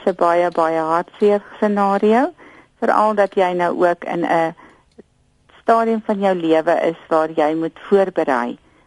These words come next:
om die ander pad te stap. Terminale kanker is op sigself 'n baie swaar pad. Moontlik is dit ook wat gelei het tot,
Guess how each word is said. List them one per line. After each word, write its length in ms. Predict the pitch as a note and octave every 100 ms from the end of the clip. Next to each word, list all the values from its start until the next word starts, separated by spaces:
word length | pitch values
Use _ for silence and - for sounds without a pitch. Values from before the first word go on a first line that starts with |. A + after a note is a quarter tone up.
| _
om 180 | F3 C#3 _ _
die 180 | F#3 F#3+ -
ander 260 | F#3 F3+ -
pad 200 | D#3 -
te 100 | E3+ -
stap. 220 | - B2 _ - _ _ -
Terminale 680 | G3 G#3 A3 F#3+ F3+ F3 -
kanker 400 | F3 E3+ F3 E3 - - -
is 120 | G3 -
op 160 | F3+ -
sigself 600 | F#3 - - F#3+ E3 -
'n 120 | E3 D3
baie 340 | D3 D3+ D#3 -
swaar 280 | D#3+ D3+ D3 -
pad. 200 | A2+ - - - - _ _
Moontlik 560 | E3 F3+ G3+ G3 A3 -
is 140 | G#3+ -
dit 200 | G#3 -
ook 260 | G3+ G3
wat 160 | F#3+ F#3
gelei 440 | - F3+ D#3 D#3 F3+
het 140 | F#3
tot, 160 | F#3